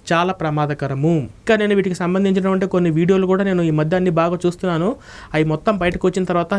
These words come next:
నేను అవసరమైతే మళ్ళీ ఇంకొక వీడియోలో వీటి గురించి నేను చెప్తాను. ప్రస్తుతానికి ఈ వీడియో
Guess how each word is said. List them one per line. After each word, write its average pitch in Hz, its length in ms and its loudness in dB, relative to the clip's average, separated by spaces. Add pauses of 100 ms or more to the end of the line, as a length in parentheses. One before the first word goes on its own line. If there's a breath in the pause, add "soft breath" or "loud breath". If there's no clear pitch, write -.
నేను 175 160 0 (160)
అవసరమైతే 180 440 -2 (140)
మళ్ళీ 202 240 4 (100)
ఇంకొక 170 320 -2 (120)
వీడియోలో 190 500 2 (600 loud breath)
వీటి 156 200 4
గురించి 185 280 -2 (120)
నేను 151 220 0
చెప్తాను. 180 360 0 (540 loud breath)
ప్రస్తుతానికి 180 440 -2
ఈ 165 100 2
వీడియో 170 140 2